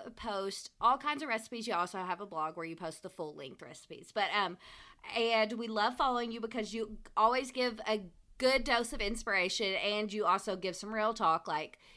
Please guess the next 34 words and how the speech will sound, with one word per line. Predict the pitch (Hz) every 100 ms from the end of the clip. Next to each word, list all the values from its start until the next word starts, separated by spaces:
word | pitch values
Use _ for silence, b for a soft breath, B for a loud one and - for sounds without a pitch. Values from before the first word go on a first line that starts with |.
| -
you | 247
know, | 185
we're | 202 269
not | 277 208
gonna | 226 202
eat | 190 -
perfectly | 185 175 175 170
every | 147 160
single | 165 170 165
day, | 160 156 139 151 -
and | 190 190
so | 185 170 -
we | 226 254
<laughs> |
want, | 262 - 262 208
we | 233 277
want | 294 269
that | 240 214
honesty | 208 220 220 240 202 185
in | 190
there | 180 175
too. | 180 285 190 175
Like, | 175 175 190 - 277 -
<laughs> | - -
every | 320 381
day's | 214 311
not | 285 269
gonna | 269
be | 254 254
one | 247
hundred, | 277 233 214 208 202
but | 196
here's | 202 220 220 214
how | 233 190 190 185 185